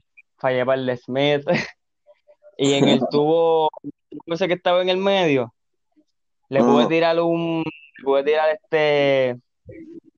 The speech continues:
Speaker 1: front lip y feeble.
Speaker 2: Como
Speaker 1: Más
Speaker 2: que
Speaker 1: feeble.
Speaker 2: gap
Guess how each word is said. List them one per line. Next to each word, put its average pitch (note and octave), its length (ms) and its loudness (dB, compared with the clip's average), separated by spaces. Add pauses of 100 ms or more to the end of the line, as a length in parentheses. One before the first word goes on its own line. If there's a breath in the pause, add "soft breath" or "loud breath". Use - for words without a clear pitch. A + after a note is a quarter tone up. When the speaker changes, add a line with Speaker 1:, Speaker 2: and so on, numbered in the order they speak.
(260)
Speaker 1:
front C#3+ 280 -2
lip F#3+ 200 -2 (1400)
y B2+ 1300 -2 (560)
feeble. B2+ 400 0 (1400)
Speaker 2:
Como A2 280 0
Speaker 1:
Más A2 100 0
Speaker 2:
que A2+ 140 4
Speaker 1:
feeble. G#2 220 2 (580)
Speaker 2:
gap B2+ 500 0